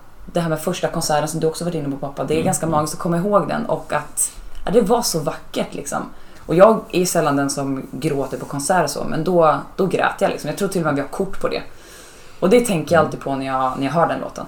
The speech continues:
Speaker 1: Så tittar jag tillbaka och därför är den också lite speciell för mig. Eh, det var därför det var så häftigt att se det på Sweden Rock tvåtusen nitton, för då hade jag dessutom min, min son i magen och det var så, det var så häftigt att bara...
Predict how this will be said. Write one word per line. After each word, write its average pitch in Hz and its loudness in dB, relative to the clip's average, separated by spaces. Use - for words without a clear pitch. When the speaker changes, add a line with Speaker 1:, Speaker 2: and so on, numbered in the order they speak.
Speaker 1:
Så 147 -4
tittar 143 -6
jag 139 -4
tillbaka 139 -6
och 143 -2
därför 151 0
är 147 4
den 160 2
också 135 -6
lite 131 -8
speciell - -8
för - -10
mig. - -8
Eh, 143 -4
det 139 -8
var 160 6
därför 143 4
det - 2
var 143 -4
så 147 -6
häftigt 143 -4
att 131 -4
se 135 -2
det 131 -4
på 131 -4
Sweden 143 -4
Rock 143 -4
tvåtusen 139 -6
nitton, 139 -6
för - -8
då 143 -2
hade 143 0
jag 135 -4
dessutom 135 -4
min, 131 -4
min 147 -2
son 143 0
i 151 -2
magen 143 0
och 143 -2
det 143 -2
var 156 2
så, 139 -2
det 156 -2
var 175 0
så - -4
häftigt 180 -2
att 175 0
bara... 139 4